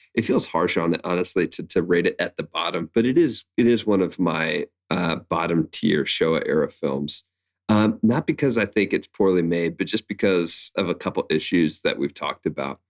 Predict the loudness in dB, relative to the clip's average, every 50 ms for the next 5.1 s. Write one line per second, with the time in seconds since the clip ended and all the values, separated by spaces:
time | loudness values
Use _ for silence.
0 | _ -20 -20 _ _ -4 -4 0 2 2 0 0 -2 0 2 2 4 4 2 0
1 | -2 -2 -2 0 0 2 2 2 2 2 0 0 2 2 2 2 2 0 0 0
2 | 0 2 2 0 -2 -4 -8 _ -4 -4 -4 -2 -2 -4 -2 0 0 0 0 -2
3 | -6 _ _ _ _ _ _ -4 -2 0 2 2 0 0 0 -2 -4 -8 -12 _
4 | -6 -2 -2 -2 -2 -2 -4 -4 -4 -2 0 2 2 0 0 0 0 2 2 2
5 | 0 -2